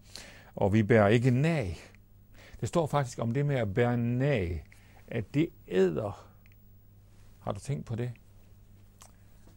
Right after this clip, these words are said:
Prøv lige at, at, at høre godt efter her. Øh,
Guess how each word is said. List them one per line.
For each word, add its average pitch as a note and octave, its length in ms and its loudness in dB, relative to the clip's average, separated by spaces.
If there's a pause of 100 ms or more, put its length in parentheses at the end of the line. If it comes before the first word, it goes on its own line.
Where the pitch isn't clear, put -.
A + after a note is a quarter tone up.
(220)
Prøv C3+ 180 -4
lige B2+ 200 -6
at, A2+ 180 -8 (160)
at, G#2+ 220 -14
at G#2 60 -10
høre G#2+ 160 -6
godt A2 180 -4
efter G2+ 200 -8
her. F#2 180 -6 (600)
Øh, A#2 160 -6